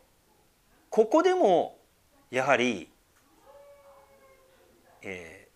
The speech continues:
ー、怠け心が働く。で、さっきは、さっきの話で言うと、「あ、なんだ、もうイエス様もう知ってるんだから、別にここで証を立てる必要ないし」って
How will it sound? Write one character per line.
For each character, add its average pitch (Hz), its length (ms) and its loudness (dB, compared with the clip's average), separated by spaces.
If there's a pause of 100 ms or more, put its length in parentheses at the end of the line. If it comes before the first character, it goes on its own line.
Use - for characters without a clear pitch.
ー、 135 160 -2
怠 175 140 0
け 185 120 0
心 156 300 -4
が 85 60 -14 (640)
働 - 320 -20
く。 - 40 -20 (1000)
で、 135 60 -12
さ 247 140 0
っ 269 100 -4
き 113 160 -10
は、 107 340 0 (1500)
さ - 180 0
っ 233 80 -2
き - 60 -10
の 131 60 -6
話 113 260 -6
で 107 60 -6
言 - 80 -10
う - 20 -20
と、 104 200 -4
「あ、 131 40 -2
な 185 80 0
ん - 20 -6
だ、 208 60 -2
も 127 120 -2
う 107 40 -6
イ 117 80 -2
エ 185 80 2
ス - 100 -8
様 123 180 -6
も 101 100 -8
う - 40 -10
知 - 140 -10
っ - 40 -20
て 160 100 -2
る 175 120 0
ん 151 40 -6
だ 117 80 0
か 101 80 -2
ら、 95 60 0
別 107 200 -6
に 135 80 -2
こ - 80 -16
こ 139 80 -2
で 110 60 2
証 131 320 -2
を - 20 2
立 135 140 0
て 143 80 2
る 107 60 -2
必 - 140 -12
要 90 60 -8
な 98 120 -8
い 92 60 -10
し」 95 180 -10
っ 92 40 -12
て - 140 -20